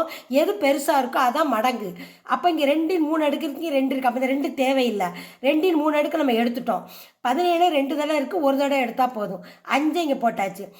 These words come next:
இப்போ மூ-, ரெண்டு ரெண்டா நாலு, நாலு ரெண்டு எட்டு, பதினேழு அஞ்சு. இப்போ எண்ணஞ்சா நாற்பது. நாற்பது இன்ட்டு பதினேழு. இப்போ பதினேழு ந-, ப-, நாற்பதையும் நம்ம பெருக்கணும்.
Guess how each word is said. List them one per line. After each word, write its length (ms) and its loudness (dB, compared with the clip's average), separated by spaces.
இப்போ 260 0
மூ-, 220 2
ரெண்டு 240 -2
ரெண்டா 200 0
நாலு, 280 0
நாலு 220 0
ரெண்டு 260 0
எட்டு, 320 -4
பதினேழு 440 0
அஞ்சு. 320 -6
இப்போ 280 -2
எண்ணஞ்சா 520 0
நாற்பது. 520 -2
நாற்பது 480 -2
இன்ட்டு 300 -4
பதினேழு. 500 -6
இப்போ 240 0
பதினேழு 480 0
ந-, 180 -4
ப-, 160 0
நாற்பதையும் 480 -2
நம்ம 180 -2
பெருக்கணும். 520 -2